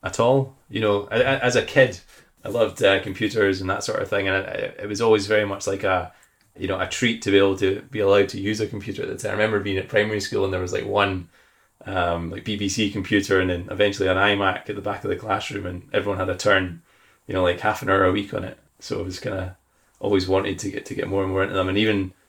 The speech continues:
you know, being a teenager, I'd be, you know, fixing people's computers and that sort of thing. Um, and then, you know, when I was going to university, I, I went and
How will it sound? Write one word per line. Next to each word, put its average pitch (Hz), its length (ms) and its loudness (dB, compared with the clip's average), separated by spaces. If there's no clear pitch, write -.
you 95 100 -2
know, 95 260 -2
being 98 160 -2
a 95 60 2
teenager, 104 480 2
I'd 92 120 0
be, 92 340 0
you 110 100 -12
know, 95 40 -10
fixing 101 360 -2
people's 92 240 -6
computers 101 600 0
and 92 80 -6
that 98 140 -4
sort - 180 -4
of 90 80 -6
thing. 101 380 0
Um, 95 360 2
and 101 100 0
then, 98 220 2
you 95 80 0
know, 95 120 0
when 95 100 2
I 92 40 0
was 92 280 -6
going 98 200 -8
to 95 80 -4
university, 95 640 2
I, 90 60 4
I 85 180 -2
went 92 180 -6
and 90 280 -14